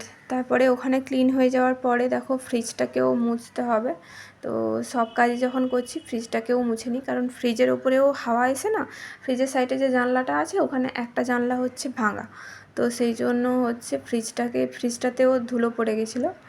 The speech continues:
সেই জন্য ফ্রিজটাকেও মুছে নিলাম। আর এখন দেখো সমস্ত ডিব্বাগুলো যেগুলোতে মশলা থাকে না, ওর ঢাকনাগুলোকে ধুতে হবে। আর যেহেতু ডিব্বাগুলোতে মশলা আছে, ওই জন্য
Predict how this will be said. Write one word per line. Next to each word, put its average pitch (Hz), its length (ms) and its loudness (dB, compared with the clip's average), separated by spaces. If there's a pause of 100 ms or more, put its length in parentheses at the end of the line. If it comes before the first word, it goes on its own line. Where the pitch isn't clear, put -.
(720)
সেই 247 140 -4
জন্য 240 220 0
ফ্রিজটাকেও 247 640 -2
মুছে 240 320 0
নিলাম। 262 260 -2 (400)
আর 226 300 -2
এখন 233 360 0
দেখো 240 260 2
সমস্ত 240 480 -4
ডিব্বাগুলো 240 640 -2
যেগুলোতে 233 480 -2 (140)
মশলা 220 360 -4
থাকে 226 280 -4
না, 277 180 -2
ওর 233 160 0 (280)
ঢাকনাগুলোকে 226 760 -2
ধুতে 226 300 -6
হবে। 233 240 -2 (420)
আর 226 120 0
যেহেতু 240 300 0 (380)
ডিব্বাগুলোতে 233 600 0
মশলা 247 360 0
আছে, 247 180 0
ওই 254 80 4
জন্য 240 160 0